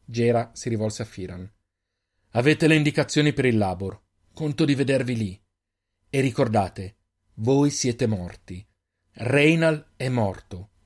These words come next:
Non traditevi." Firan annuì e fece muovere il suo Eculus.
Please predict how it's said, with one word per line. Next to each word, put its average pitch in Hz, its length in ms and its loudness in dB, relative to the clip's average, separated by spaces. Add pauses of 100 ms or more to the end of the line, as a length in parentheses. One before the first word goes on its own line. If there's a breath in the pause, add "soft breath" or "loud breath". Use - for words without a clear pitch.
Non 120 300 -2
traditevi." 95 680 -4 (760)
Firan 147 340 2
annuì 120 380 -2
e 123 60 -4
fece 113 260 -8
muovere 117 300 -2
il 107 60 -6
suo 110 200 -6
Eculus. 95 500 -12